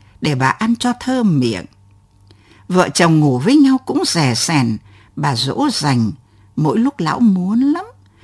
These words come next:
vuốt và gãi đầu lão nhẹ nhẹ. "Ông ngủ sớm, lấy sức đi làm nuôi mẹ con tôi."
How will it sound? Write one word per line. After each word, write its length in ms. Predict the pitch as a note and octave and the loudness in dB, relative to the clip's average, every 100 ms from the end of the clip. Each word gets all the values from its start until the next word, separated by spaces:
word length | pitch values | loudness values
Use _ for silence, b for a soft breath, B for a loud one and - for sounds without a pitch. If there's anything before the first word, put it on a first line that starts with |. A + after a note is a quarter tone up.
| b | b
vuốt 320 | D3 F3+ D4 - B B | -6 -2 -2 -4 B B
và 240 | D3 E3+ C#3+ | -4 -2 0
gãi 300 | D#3 - D#4 | 0 0 0
đầu 280 | E3 D3+ A#2+ | 2 2 2
lão 200 | - D4+ | 0 2
nhẹ 340 | G#3+ C#3+ A#2+ | 4 4 2
nhẹ. 460 | A2+ A#2+ D2+ - _ _ _ _ _ - | 0 -2 -4 -8 _ _ _ _ _ -8
"Ông 180 | F3+ D#3 | -4 -2
ngủ 200 | B2+ B2 | -4 -6
sớm, 540 | - E3+ F#3 B3 E4 - b b | -6 -4 0 2 2 -2 b b
lấy 180 | E3+ G3+ | 2 2
sức 280 | G#3 E4 - | 2 -4 2
đi 140 | G#3 | 2
làm 320 | E3 C#3 B2 C#3 | 4 2 2 2
nuôi 200 | G#3+ F#3+ | 2 2
mẹ 260 | C3+ A2+ A2+ | 0 -2 -4
con 240 | G3+ G#3 G3 | -4 -4 -4
tôi." 440 | G#3 A3 A3+ E3+ | -4 -2 -4 -6